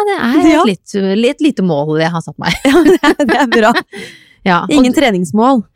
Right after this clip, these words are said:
Speaker 1: eh, jeg har sett for meg at jeg skal på, skal trene,
Speaker 2: Mm.
Speaker 1: om det er hjemme, på senter, eller ute på, altså løpe da,
Speaker 2: Mm.
Speaker 1: tre dager i uka.
Speaker 2: Ja.
Speaker 1: Det har jeg faktisk sett for meg, Lotte.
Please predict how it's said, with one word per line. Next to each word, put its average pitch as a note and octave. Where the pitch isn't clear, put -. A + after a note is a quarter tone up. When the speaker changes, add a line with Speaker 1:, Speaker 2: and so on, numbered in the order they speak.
Speaker 1:
eh, C4
jeg B3+
har C4+
sett -
for F3+
meg G3
at -
jeg G#3
skal G#3
på, A3+
skal A3
trene, A3
Speaker 2:
Mm. B3+
Speaker 1:
om G#3+
det G3+
er G3
hjemme, F#3+
på G3
senter, A3+
eller F3+
ute F3
på, -
altså E3+
løpe E3+
da, A3+
Speaker 2:
Mm. A3
Speaker 1:
tre G3+
dager E3+
i D3+
uka. -
Speaker 2:
Ja. C4
Speaker 1:
Det A3+
har C#4+
jeg C#4+
faktisk B3
sett -
for E3+
meg, E3
Lotte. B3+